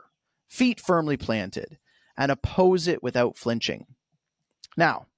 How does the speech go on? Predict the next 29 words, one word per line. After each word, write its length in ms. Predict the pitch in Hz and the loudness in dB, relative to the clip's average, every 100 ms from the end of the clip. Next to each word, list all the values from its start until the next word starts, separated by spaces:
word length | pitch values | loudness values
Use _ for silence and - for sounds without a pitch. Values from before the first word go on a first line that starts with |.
| _ _ _ _ _ _ _ _ _ | _ _ _ _ _ _ _ _ _
there's 160 | 370 | 2
a, 100 | 359 220 | 2 -2
there's 160 | 285 269 | 0 2
a 80 | |
few 400 | 254 233 254 247 | 2 4 4 4
embedded 580 | 196 196 151 170 165 165 | 2 0 0 0 2 2
assumptions 680 | 147 - 143 151 - 156 160 | 0 0 -2 -2 -2 -2 -2
in 180 | 160 151 | -2 -2
there. 360 | 147 147 170 - | -2 -2 -4 -6
Uh, 500 | 151 135 95 139 127 123 | -2 0 0 0 0 -2
the, 300 | 139 135 123 _ _ - | 0 -2 -2 _ _ 0
the, 240 | 151 139 - _ _ | 0 0 -10 _ _
the 140 | 135 147 | 0 2
one, 320 | 147 156 156 - | 4 2 0 -8
the 400 | 101 - 143 147 | -12 -6 0 2
one 160 | 151 156 | 2 2
embedded 480 | 147 139 139 139 | 0 2 2 2
assumption 800 | 123 - 147 135 - - 127 120 - | -2 0 0 0 -2 -2 0 -2 -6
is 340 | - 135 120 - | 0 0 0 0
that 320 | 120 110 110 _ _ _ | 2 2 -2 _ _ _
staying 500 | - - 180 160 156 | -6 -2 0 0 0
right 280 | 127 131 120 | 0 0 0
here, 580 | - 151 123 107 98 101 _ _ _ _ _ _ - | -4 0 2 2 0 -4 _ _ _ _ _ _ 0
um, 540 | 131 123 117 113 92 - _ _ _ _ _ _ | 2 2 0 -4 -8 -14 _ _ _ _ _ _
is 160 | - 139 | -2 0
a, 200 | 139 - | 0 -2
is 120 | 139 | -2
a 60 | 135 | -2
very 560 | 131 139 139 131 123 | 0 0 0 0 -4